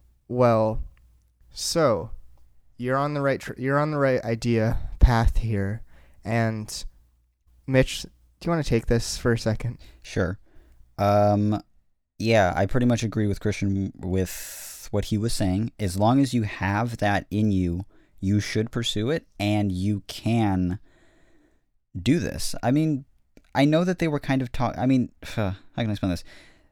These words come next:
Speaker 2: Their original question was sort of, how do people start making music? And then they talked about how they don't get a lot of support in this dream of theirs.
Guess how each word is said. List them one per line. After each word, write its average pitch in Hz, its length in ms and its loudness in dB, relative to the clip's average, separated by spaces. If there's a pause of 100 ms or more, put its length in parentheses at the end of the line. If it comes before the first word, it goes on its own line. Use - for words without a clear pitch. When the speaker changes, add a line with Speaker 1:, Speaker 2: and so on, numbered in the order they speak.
(200)
Speaker 2:
Their 120 240 4
original 160 380 2
question 120 340 2
was 113 120 0
sort 110 240 2
of, 104 120 2
how 110 200 2
do 117 100 0
people 110 340 -2
start - 340 2
making 95 380 0
music? 101 360 0
And 98 100 2
then 107 100 2
they 113 80 0
talked 107 320 -2
about 98 280 0
how 95 560 -2
they 101 240 -2
don't 104 280 0
get 107 180 0
a 101 40 0
lot 98 240 2
of 95 80 -2
support - 440 -4
in 92 160 0
this 87 160 -2
dream 104 320 0
of 85 100 -2
theirs. - 320 -8